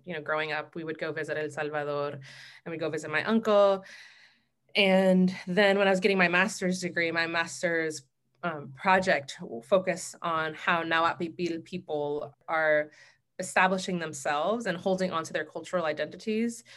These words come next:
uh, as they move into cities, right? So, uh, 'cause a lot of their identity, a lot of Nahuatl Pipil identity is, like, as with many Native, uh, communities, is, like, very much attached to, like, the land and the space. And so what does that mean if you take all of that away?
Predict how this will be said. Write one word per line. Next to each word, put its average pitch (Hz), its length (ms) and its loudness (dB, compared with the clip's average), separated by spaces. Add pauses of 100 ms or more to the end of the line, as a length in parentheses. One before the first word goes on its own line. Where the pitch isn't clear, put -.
(220)
uh, 165 140 -2
as 185 160 6
they 185 140 2
move 185 400 2
into 160 260 -8
cities, - 720 -10 (140)
right? 156 220 -6
So, 156 340 -4
uh, 156 300 -8
'cause 175 140 -8
a 180 60 2
lot 160 160 2
of 160 80 -8
their 160 100 2
identity, 156 540 -4
a 156 100 -6
lot 165 160 -6
of 147 180 -12
Nahuatl 160 300 -4
Pipil 175 240 -8
identity 180 380 -2
is, 151 120 -2
like, 139 240 -4 (400)
as 185 160 -2 (140)
with 208 140 2
many 208 240 4
Native, 165 580 -2 (160)
uh, 175 140 -4
communities, 220 360 2
is, 165 120 -10
like, 160 160 -4
very 170 240 0
much 165 180 -8
attached 139 480 -10
to, 175 100 -4
like, 147 220 -4
the 151 60 -8
land 170 360 0
and 151 140 -6
the 127 60 -10
space. 160 480 -4
And 156 100 -12
so 180 80 -6
what 170 120 -2
does 165 120 -6
that 165 180 0
mean 175 200 -4
if 139 100 -10
you - 80 -12
take 160 240 -8 (100)
all 151 240 0
of 151 120 -6
that 147 160 -2
away? 151 520 -6